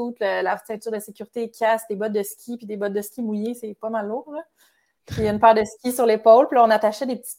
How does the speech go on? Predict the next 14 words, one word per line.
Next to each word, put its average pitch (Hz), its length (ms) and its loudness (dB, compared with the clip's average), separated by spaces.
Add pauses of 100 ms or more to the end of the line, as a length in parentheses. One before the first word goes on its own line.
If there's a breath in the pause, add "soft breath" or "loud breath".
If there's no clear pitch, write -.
cordes 254 260 0
après 214 300 -2
les, 202 320 -8
les 202 140 -6
skis, - 260 -4
parce - 160 -2
que 226 140 0
ça 220 220 2
arrive, 214 260 2
si - 120 -16
t'en 226 200 2
as 208 100 0
pas, 269 240 -2 (160)
mettons, 214 300 -8